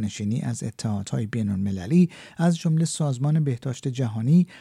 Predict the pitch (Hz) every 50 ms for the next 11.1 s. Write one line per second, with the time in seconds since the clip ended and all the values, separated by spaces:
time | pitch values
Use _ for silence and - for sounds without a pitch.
0 | - _ - 180 180 - - - 170 147 139 151 151 - 170 151 - - 151 139
1 | 123 117 117 117 117 - - 151 135 120 117 107 107 107 117 110 120 113 110 123
2 | - 127 113 104 98 104 - - 117 120 131 139 139 - 170 160 156 156 156 208
3 | 185 147 113 - - 113 - - 117 110 - - 117 117 110 120 127 131 - -
4 | - - - _ _ _ _ _ _ _ _ _ - - 165 160 165 160 156 165
5 | 156 143 160 160 170 170 170 160 - 165 151 151 147 147 135 - - 196 190 190
6 | 165 170 165 165 180 175 170 - 175 180 170 - - 170 147 - 160 151 147 147
7 | 170 185 190 165 - 170 156 143 - 170 165 - 180 165 160 156 156 139 - 147
8 | 135 135 139 156 165 180 170 160 175 147 - - 160 147 139 131 151 156 170 175
9 | 151 139 135 123 143 175 208 208 196 165 139 117 123 120 123 117 - - 139 127
10 | 135 135 147 139 - - - 151 151 165 156 143 139 - 151 139 135 - 170 185
11 | 175